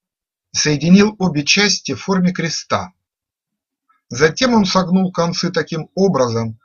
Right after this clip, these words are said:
что они образовали круги. Из этих кругов, одного наружного, другого внутреннего, первый направился слева направо, а второй справа налево. Первый вовсе не был разделён,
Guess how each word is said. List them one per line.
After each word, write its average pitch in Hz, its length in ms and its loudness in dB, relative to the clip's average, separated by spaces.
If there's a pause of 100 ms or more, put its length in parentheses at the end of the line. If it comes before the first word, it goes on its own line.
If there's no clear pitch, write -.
(140)
что - 320 2
они 175 220 4
образовали 139 640 0
круги. 123 520 -4 (1080)
Из 156 160 0
этих 185 300 0
кругов, 170 520 2 (280)
одного 127 420 0
наружного, 117 680 -2
другого 110 460 -4
внутреннего, 107 800 -4 (440)
первый 220 340 4
направился 175 680 2
слева 131 340 -6
направо, 113 580 -2 (200)
а 107 100 -8
второй 120 380 -2
справа 123 400 -2
налево. 113 500 -6 (560)
Первый 180 360 4
вовсе 185 400 0
не 117 180 -6
был 107 180 -10
разделён, 120 680 0